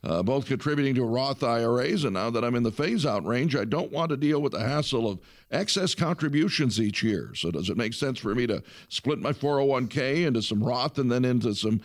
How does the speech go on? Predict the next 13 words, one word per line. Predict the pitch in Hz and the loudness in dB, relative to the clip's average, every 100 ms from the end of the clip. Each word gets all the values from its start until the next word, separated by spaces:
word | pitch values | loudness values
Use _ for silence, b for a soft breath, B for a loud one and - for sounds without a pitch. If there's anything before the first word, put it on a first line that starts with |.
| B B - | B B -2
uh, | 85 | -2
traditional | - 107 143 - 160 | 0 0 2 0 -2
contributions, | 143 165 160 156 170 180 254 196 | 0 -2 0 0 2 0 0 0
or | 156 | 2
would | 156 147 | 2 2
I | 156 | 2
be | 151 | 2
better | 143 139 135 | 2 2 2
off | 135 | 0
taking | 147 135 143 | -2 0 0
the | 117 | 0
tax | 131 139 151 | -2 -4 -4
deduction | 127 87 107 120 175 | -4 -2 -2 0 -2